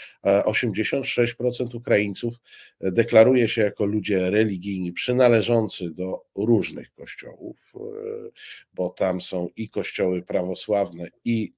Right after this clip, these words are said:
kościoły grekokatolickie, i Kościół katolicki także w jakiejś tam mierze jest i on obejmuje nie tylko Polaków, ale także Ukraińców. Zatem,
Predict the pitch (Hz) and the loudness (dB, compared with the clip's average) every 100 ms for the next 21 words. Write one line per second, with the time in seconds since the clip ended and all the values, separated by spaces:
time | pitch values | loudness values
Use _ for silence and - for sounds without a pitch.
0 | _ 98 92 - 95 92 87 85 - - | _ -8 -6 -4 -2 -2 -4 -8 -14 -20
1 | - - 82 117 120 107 101 - 98 95 | -20 -12 0 2 2 -2 -2 -4 -4 -4
2 | - 117 - - 175 151 127 123 104 110 | -6 -10 -6 -6 0 0 2 -4 -2 -2
3 | - 107 104 - 90 104 101 95 85 76 | -2 -6 -6 -12 -10 -2 -2 -2 -10 -12
4 | 78 - 78 - 78 73 69 62 82 85 | -16 -16 -16 -12 -14 -14 -18 -18 -12 -6
5 | 90 87 87 87 92 - 90 92 90 90 | -6 -4 -6 -4 -4 -6 -6 -4 -4 -4
6 | 92 92 98 95 92 98 95 98 - 90 | -2 -2 0 0 0 -4 -4 -10 -8 -8
7 | 87 80 69 73 - 67 69 73 69 67 | -8 -10 -14 -18 -18 -18 -16 -16 -16 -16
8 | 73 _ - - - - 92 113 101 90 | -20 _ -20 -20 -20 -18 -4 4 4 4
9 | - 123 - 98 113 120 120 139 | -4 -6 -6 -2 2 2 4 0